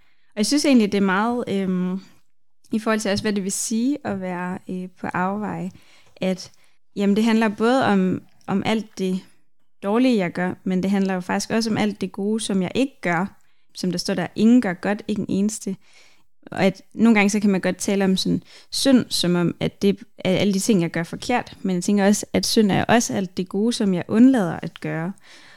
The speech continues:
Og når man har fokus på det, så er det i hvert fald ret,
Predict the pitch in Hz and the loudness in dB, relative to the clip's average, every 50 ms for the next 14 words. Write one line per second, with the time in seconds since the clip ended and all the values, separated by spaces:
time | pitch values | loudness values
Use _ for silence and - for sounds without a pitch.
0 | - - - 190 190 190 190 185 180 180 175 170 - 196 196 190 - 226 226 226 | -12 -4 0 2 2 4 4 2 2 2 0 0 -4 -6 -8 -6 -4 -2 0 0
1 | 254 247 - - 196 190 - 226 240 240 - - - - - - - - 226 214 | 0 -2 -2 -2 -4 0 0 0 0 -2 -4 -12 -20 -20 -16 -8 -2 0 2 2
2 | - - - 185 180 175 180 175 - 196 180 185 190 208 208 - - - | 2 2 0 0 0 0 -2 -2 -4 -4 -2 -2 -2 -2 -4 -6 -16 -20